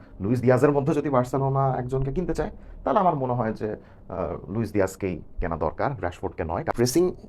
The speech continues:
ক্যাপাবিলিটিটা কিন্তু রাশফোর্ডের চেয়ে লুইস দিয়াজের অনেক বেশি আছে। So সেদিক থেকেও কিন্তু বার্সেলোনা চাইলে লুইস দিয়াজকে কিনতে পারে।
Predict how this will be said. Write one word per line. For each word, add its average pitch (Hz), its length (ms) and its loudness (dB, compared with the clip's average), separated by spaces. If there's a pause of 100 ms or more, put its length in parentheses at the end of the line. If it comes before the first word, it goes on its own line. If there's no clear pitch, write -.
ক্যাপাবিলিটিটা 107 520 2
কিন্তু 104 380 -2 (160)
রাশফোর্ডের 110 520 4
চেয়ে - 240 -2
লুইস 95 240 0
দিয়াজের 80 240 -2
অনেক 95 360 2
বেশি - 240 -6
আছে। - 200 -6 (560)
So - 120 -6
সেদিক 107 300 -2
থেকেও 127 200 0
কিন্তু 107 220 -8
বার্সেলোনা 90 360 -4
চাইলে - 340 0 (320)
লুইস - 200 -2
দিয়াজকে 90 280 -6
কিনতে 95 280 -8
পারে। - 240 -2